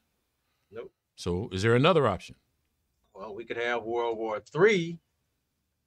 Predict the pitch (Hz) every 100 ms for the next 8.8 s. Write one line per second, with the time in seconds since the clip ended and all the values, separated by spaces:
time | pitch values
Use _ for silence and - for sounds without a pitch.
0 | _ _ 120 123 127 131 123 135 180 165
1 | 131 131 117 113 113 110 107 - 165 160
2 | 117 117 113 113 123 131 120 113 113 107
3 | 104 110 107 107 101 113 175 185 131 101
4 | _ _ 98 - 104 107 113 113 - 110
5 | 107 127 185 170 - 98 - 104 104 110
6 | 110 113 113 127 123 - 170 160 92 90
7 | 92 80 101 95 98 107 151 139 98 104
8 | 92 90 87 - - 90 82